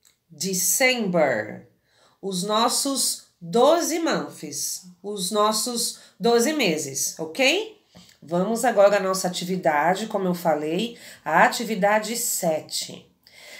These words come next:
Nessa atividade sete, além dos meses, ela vem ampliando o nosso vocabulário. Ou seja, ela vem trazendo um vocabulário novo, que é a expressão was born. Ela tá bem aí em cima do quadro azul.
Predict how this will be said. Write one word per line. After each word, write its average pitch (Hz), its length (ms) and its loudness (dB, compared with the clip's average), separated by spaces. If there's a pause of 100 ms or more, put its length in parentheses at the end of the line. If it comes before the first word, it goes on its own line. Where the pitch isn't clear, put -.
Nessa 381 300 2
atividade 208 580 -2
sete, 185 460 -2
além 269 260 -4
dos 190 220 -4
meses, 180 380 -2
ela 196 160 2
vem 202 260 -2
ampliando 240 560 -2
o 240 60 -2
nosso 220 260 -4
vocabulário. 220 880 -2 (420)
Ou 240 140 -4
seja, 156 480 -2 (180)
ela 202 160 2
vem 311 220 0
trazendo 180 540 -2
um 180 40 0
vocabulário 202 600 0
novo, 190 600 -2 (360)
que 240 100 -6
é 240 60 2
a 262 40 2
expressão 175 880 -2 (160)
was 262 540 2
born. 139 640 2 (260)
Ela 220 180 2
tá 269 140 2
bem 392 240 -2
aí 359 140 -2
em 320 60 0
cima 285 340 -2
do 247 120 -6
quadro 220 340 0
azul. 156 420 -6